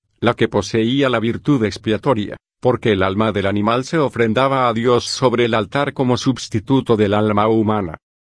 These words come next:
Este solemne derramamiento de sangre era la ofrenda de un alma viviente, pues la sangre con calor de vida se concebía como el elemento en el cual el alma subsistía, o con el cual, de alguna manera misteriosa,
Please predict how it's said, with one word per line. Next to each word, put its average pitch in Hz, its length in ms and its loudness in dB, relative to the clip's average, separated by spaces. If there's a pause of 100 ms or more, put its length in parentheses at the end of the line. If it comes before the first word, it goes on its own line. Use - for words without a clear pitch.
(120)
Este 165 340 -2
solemne 123 580 0
derramamiento 110 800 0
de 92 100 -4
sangre 104 480 0
era 98 160 0
la 92 160 0
ofrenda 127 460 2
de 110 160 2
un 135 240 2
alma 113 340 2
viviente, 110 640 0 (260)
pues 127 220 2
la 131 120 2
sangre 175 440 -2
con 143 160 0
calor 139 380 0
de 131 100 2
vida 117 320 -2
se 110 140 -2
concebía 117 600 0
como 131 260 0
el 110 80 2
elemento 110 560 2
en 113 100 0
el 101 160 -2
cual 120 220 0
el 113 100 2
alma 101 320 0
subsistía, 127 800 -4 (240)
o 117 100 0
con 117 180 2
el 101 120 -2
cual, 123 460 0 (240)
de 104 220 0
alguna 135 420 0
manera 113 360 2
misteriosa, 131 800 -2